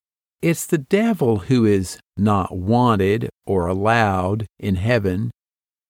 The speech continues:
He attempts to convince you that what is true about him is true about you. He tries to get you to identify with his nature and circumstances,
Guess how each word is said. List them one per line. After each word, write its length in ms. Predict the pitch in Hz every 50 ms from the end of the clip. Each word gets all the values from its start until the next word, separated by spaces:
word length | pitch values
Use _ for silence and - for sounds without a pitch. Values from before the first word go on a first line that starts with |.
| _ _ -
He 160 | - 127 113
attempts 420 | 101 - _ - 139 131 120 - -
to 100 | - -
convince 600 | - 117 107 101 98 131 180 226 226 233 - -
you 220 | 127 113 120 135
that 180 | 135 131 110 -
what 180 | 104 113 110 110
is 140 | 107 -
true 200 | - - - 120
about 300 | 110 101 104 98 95 92
him 480 | 78 120 185 220 220 185 147 143 156 156 - _ _ _ _ _ -
is 160 | 127 123 -
true 220 | - - - 139
about 300 | 139 131 151 151 151 143
you. 480 | 113 151 170 196 220 214 170 - - - _ _ _ _ _ _ _ _ _ _ _ _
He 100 | _ 135
tries 340 | 135 - - 156 175 190 -
to 100 | - 170
get 200 | 131 131 135 117
you 200 | 123 131 127 123 120
to 200 | - - 127 110
identify 580 | 107 107 123 123 120 117 - - 117 110 104
with 220 | 101 98 101 98 -
his 420 | _ - 170 190 233 247 226 -
nature 400 | - 110 98 92 - - - 104
and 180 | - 101 98 90
circumstances, 1080 | - - 101 92 90 104 90 85 - - 95 90 85 80 - - 123 127 131 120 -